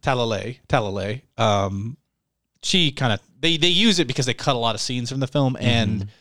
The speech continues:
Speaker 1: like I said, it is a very, very cheap way to show a scene in a movie.
Speaker 2: Yeah.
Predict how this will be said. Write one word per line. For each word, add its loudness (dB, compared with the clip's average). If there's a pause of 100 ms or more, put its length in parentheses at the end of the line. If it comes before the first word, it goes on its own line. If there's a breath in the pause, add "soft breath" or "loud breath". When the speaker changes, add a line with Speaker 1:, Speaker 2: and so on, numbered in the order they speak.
(240 soft breath)
Speaker 1:
like 0
I 2
said, 0
it 0
is 2
a 0
very, -2
very -2
cheap -2
way -8 (640)
to -2 (560)
show 0
a -6
scene -8
in -14
a -14
movie. -16
Speaker 2:
Yeah. 0